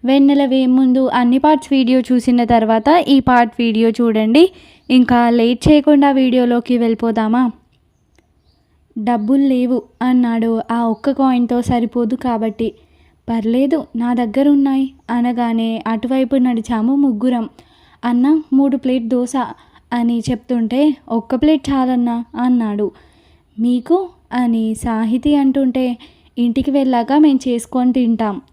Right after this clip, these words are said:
అన్నాడు సూర్య. తన డబ్బులు కూడా మా కోసం వాడడం సూర్యకి ఇష్టం లేదని అర్థమైంది వాళ్ళక్కకి. "అన్న, క్యాన్సిల్ చేయండి, నాకేం వద్దు," అంది డల్ అయిపోయి. "ఆకలేస్తుందన్నావు?"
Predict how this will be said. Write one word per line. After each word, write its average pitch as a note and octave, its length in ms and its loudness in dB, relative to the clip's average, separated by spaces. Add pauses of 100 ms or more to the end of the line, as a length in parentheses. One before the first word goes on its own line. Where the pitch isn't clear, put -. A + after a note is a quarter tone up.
అన్నాడు A#3 440 -2
సూర్య. B3+ 480 0 (400)
తన B3 200 0
డబ్బులు A#3+ 400 -2
కూడా C4+ 300 -2
మా B3 180 -2
కోసం A#3 420 -4
వాడడం A3+ 480 -2
సూర్యకి A#3+ 640 -4
ఇష్టం B3+ 340 -2
లేదని B3 420 -2
అర్థమైంది A3+ 600 -4
వాళ్ళక్కకి. A#3+ 800 -4 (600)
"అన్న, A#3+ 480 -2
క్యాన్సిల్ B3 520 -2
చేయండి, B3 380 -2
నాకేం A#3 500 0
వద్దు," A3+ 320 -2 (440)
అంది A#3+ 380 0
డల్ D4 280 2
అయిపోయి. A#3 580 -4 (500)
"ఆకలేస్తుందన్నావు?" C4+ 1120 0